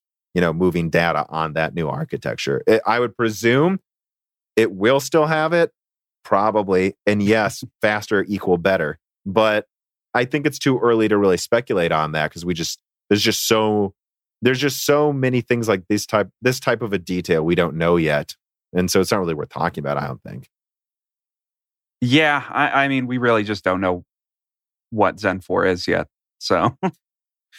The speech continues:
Speaker 1: But yeah, but that's why it's like, I, I, I brought up this reader mail, though, because I think it's worth pointing out that when you ask a specific question, like, if you're like, "Do you," like, if you were to ask, "Do you think nvidia Lovelace, um, will get,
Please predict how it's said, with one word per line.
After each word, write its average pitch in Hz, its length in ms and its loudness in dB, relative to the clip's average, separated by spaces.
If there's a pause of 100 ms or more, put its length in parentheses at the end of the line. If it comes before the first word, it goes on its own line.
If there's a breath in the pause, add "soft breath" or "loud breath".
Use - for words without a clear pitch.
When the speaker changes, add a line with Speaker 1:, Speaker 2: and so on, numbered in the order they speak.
(100)
Speaker 1:
But 196 120 2
yeah, 185 120 4
but 160 140 0
that's 165 240 0
why 160 200 2
it's 135 160 -4
like, 131 260 0 (500)
I, 135 400 0
I, 151 40 0
I 139 80 4
brought 160 260 0
up 175 100 -8
this - 180 -6
reader 113 220 2
mail, 123 260 2
though, 113 140 2
because 110 280 0
I 110 80 2
think 123 240 -4
it's - 180 -4
worth 113 220 2
pointing 104 220 0
out 104 140 0
that 110 60 -8
when 110 100 -4
you 117 80 2
ask 120 200 -2
a 101 60 -6
specific - 680 -2
question, 104 520 0
like, - 180 -4
if 92 140 -2
you're 98 80 4
like, 92 220 2
"Do 113 100 0
you," 117 260 4
like, 113 140 2
if 110 80 -12
you 123 60 -2
were 123 60 2
to 113 100 4
ask, 98 260 0
"Do 113 80 -2
you 113 100 4
think 120 240 0
nvidia 101 480 2
Lovelace, 95 800 0 (600)
um, 90 600 0 (160)
will 101 340 2
get, 98 260 0